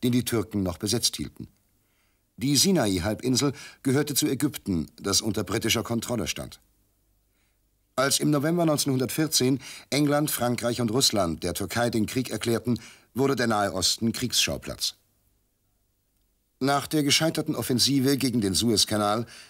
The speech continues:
wird die türkische Armee schwer von den Briten bedrängt. Deutsche Truppen müssen ganze Frontabschnitte übernehmen, um einen Zusammenbruch zu verhindern.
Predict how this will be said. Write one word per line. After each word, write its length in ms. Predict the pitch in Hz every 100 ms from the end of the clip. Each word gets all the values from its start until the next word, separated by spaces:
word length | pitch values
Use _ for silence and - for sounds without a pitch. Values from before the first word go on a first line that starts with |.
| -
wird 200 | 127 131
die 60 |
türkische 440 | 127 165 160 139 -
Armee 400 | 95 95 92 98 -
schwer 380 | - 117 120 117
von 180 | 123
den 140 | 104 92
Briten 320 | 90 87 90
bedrängt. 480 | 98 101 85 - - _ _ _ _ _ _ _ _ _ _ _ _ _ _ _ _ _ _ _ _ _ _ _
Deutsche 380 | 107 135 147 -
Truppen 360 | - 156 113 101
müssen 240 | 104 113
ganze 280 | 110 113 110
Frontabschnitte 800 | - 127 120 92 - 104 98 -
übernehmen, 520 | 92 90 95 101 98 - -
um 120 | 107
einen 180 | 101 95
Zusammenbruch 640 | 87 92 110 104 90 95 -
zu 100 | 107
verhindern. 460 | 104 120 87 62